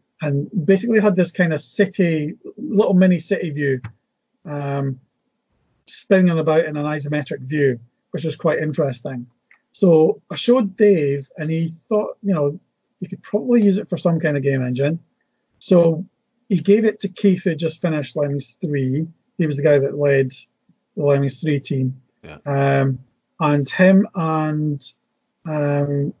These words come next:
Speaker 1: what was his name? Watson, Graham Watson? Or, oh, I can't remember the guy's name now. Somebody Watson. He, the designer guy, he came up with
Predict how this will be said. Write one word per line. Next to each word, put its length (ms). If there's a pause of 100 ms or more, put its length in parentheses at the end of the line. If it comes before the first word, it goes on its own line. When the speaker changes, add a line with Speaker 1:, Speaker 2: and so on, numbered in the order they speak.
(400)
Speaker 1:
what 160
was 140
his 140
name? 220
Watson, 800
Graham 240
Watson? 460
Or, 320 (1080)
oh, 140
I 60
can't 200
remember 200
the 80
guy's 220
name 160
now. 200 (380)
Somebody 300
Watson. 480 (100)
He, 260 (380)
the 100
designer 420
guy, 180
he 160
came 220
up 180
with 360